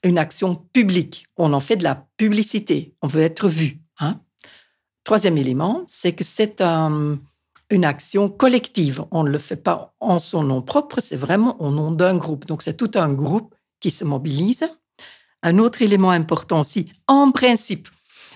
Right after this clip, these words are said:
voilà, la, la conception générale ou générique, disons, de la désobéissance civile, c'est que ce sont des actions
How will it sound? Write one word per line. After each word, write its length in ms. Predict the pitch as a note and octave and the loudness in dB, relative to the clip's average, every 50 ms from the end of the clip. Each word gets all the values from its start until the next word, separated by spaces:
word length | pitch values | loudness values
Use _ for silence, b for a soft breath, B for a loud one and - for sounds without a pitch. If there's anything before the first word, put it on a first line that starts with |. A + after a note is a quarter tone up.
| B B B B B B - F#3+ G3 G3 B3+ D4 | B B B B B B -6 -4 -4 -4 -4 -2
voilà, 380 | G#3 F#3 G3 G#3+ G#3 F3+ - E3+ | 0 4 4 4 6 4 4 2
la, 160 | F3 - - | 2 0 2
la 140 | F3+ F3 F3+ | 2 0 0
conception 920 | - - - C4+ C#4 C4 B3 - A3+ G#3+ - - - G#3 F3+ F3 E3+ E3+ | 0 -2 0 2 4 4 4 4 2 0 0 -2 -2 -2 0 0 0 0
générale 880 | D#3+ D3+ D#3 D#3+ E3 G#3 A3 A3+ A3 A3 G#3+ G#3 G3+ - G3 E3+ D#3+ - | 0 -2 -2 -2 0 2 4 4 6 6 4 4 4 4 2 0 0 0
ou 100 | F#3 F3+ | 0 0
générique, 760 | D3+ D#3 F3 G#3+ A3 A3 A3 A3 A3 G#3 G3 - G#3 D#3+ D#3+ | 0 0 0 2 2 2 4 4 4 2 2 2 0 -2 -2
disons, 240 | D#3+ D3+ E3+ D#3+ D3+ | -2 0 0 0 2
de 60 | D3 | 2
la 80 | D#3+ | 2
désobéissance 720 | C#3+ D#3 D#3+ C#3+ D#3 D3+ C3+ C3 D#3+ D3 - - D#3 C3 | 2 2 0 0 0 -2 -2 -4 -8 -8 -8 -8 -8 -8
civile, 200 | - F#3+ G#3+ A#3+ A3+ | -6 -4 -4 -2 -2
c'est 160 | - A3+ A3 | 0 -2 -2
que 80 | A3 G3 | -2 -4
ce 100 | - - | -6 -4
sont 140 | - G#3+ | -4 -2
des 180 | G#3 G3+ F#3+ G#3+ | -2 0 0 -2
actions 320 | F#3+ F#3+ - - G#3+ G3+ | -2 -2 -2 -2 -4 -4